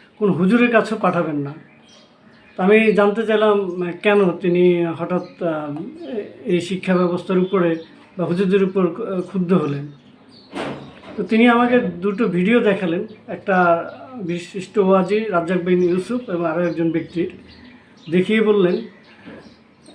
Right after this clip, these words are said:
"যদি এই শিক্ষা দেয়া হয় নারীদের প্রতি বিদ্বেষ, আহ, এবং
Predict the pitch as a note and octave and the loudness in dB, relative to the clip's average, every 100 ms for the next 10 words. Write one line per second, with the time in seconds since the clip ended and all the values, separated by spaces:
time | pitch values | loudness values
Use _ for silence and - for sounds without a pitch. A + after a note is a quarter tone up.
0 | D4 E3 F#3 G#3 A#3 C4 B3 C4 G3+ G#3+ | -10 -4 4 6 6 0 0 2 4 4
1 | G#3 D#3 E3+ C3+ - - - - - F3 | 4 2 -4 -6 -14 -20 -20 -20 -8 2
2 | F#3 G#3 A3 G#3+ A3 G#3+ F#3+ G#3+ E3+ F3+ | 4 4 2 0 -2 0 2 0 2 2
3 | F#3 - - - _ - - - G#3 E3 | 2 0 -14 -20 _ -20 -20 -18 -8 -8
4 | D3+ - G3+ F3 E3+ F3 G#3 G3 | -8 -8 -4 -2 0 4 4 4